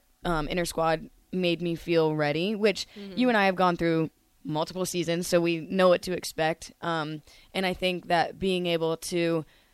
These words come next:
Speaker 1: sit there and be like, "Okay, this felt good. I'm gl-, like, this is what I need to do better for the second one." And then just to know that we have a little more time
Speaker 2: Mm-hmm.
Speaker 1: felt really good. And then even just, like, in between that, having some days where I'm like, "Ah, I can sit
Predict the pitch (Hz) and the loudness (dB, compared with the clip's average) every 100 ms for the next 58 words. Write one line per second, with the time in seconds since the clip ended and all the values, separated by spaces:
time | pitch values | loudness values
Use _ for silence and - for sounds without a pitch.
0 | _ _ - 220 180 190 185 180 165 - | _ _ 2 2 4 2 2 2 2 2
1 | 185 175 165 170 175 170 160 170 156 - | 0 2 2 2 2 2 2 2 2 0
2 | 175 156 156 170 151 - 131 - _ _ | -4 -4 -6 -4 -4 -6 -18 -20 _ _
3 | 160 202 180 170 165 165 151 156 151 156 | 0 2 2 0 2 0 -4 -4 0 0
4 | 151 147 151 175 170 151 156 156 - 180 | 0 -4 -2 -2 -2 -2 -4 -4 -4 -2
5 | 165 165 - 170 160 165 160 147 147 143 | -2 -4 -4 -2 0 0 -2 -6 -4 -2
6 | 147 160 190 196 196 202 214 220 - - | 0 -2 -2 -6 -4 -4 -4 -6 -10 -16
7 | 208 190 180 156 - _ _ - 156 160 | -14 0 2 2 0 _ _ -12 -4 -2
8 | 170 196 220 240 226 - _ - _ - | -2 -2 0 -2 -4 -16 _ -20 _ -4
9 | 190 180 165 175 175 165 160 156 147 160 | -2 0 -2 -4 -2 0 0 -2 -2 -4
10 | 151 156 151 147 147 151 156 160 156 147 | -2 -2 -2 -2 -2 -2 -4 -4 -2 0
11 | 147 143 143 139 135 135 - _ _ _ | 0 -4 -6 -6 -6 -8 -12 _ _ _
12 | _ 180 190 175 170 165 156 - - 220 | _ -8 -4 -4 -4 -6 -8 -12 -6 -6
13 | 196 | -6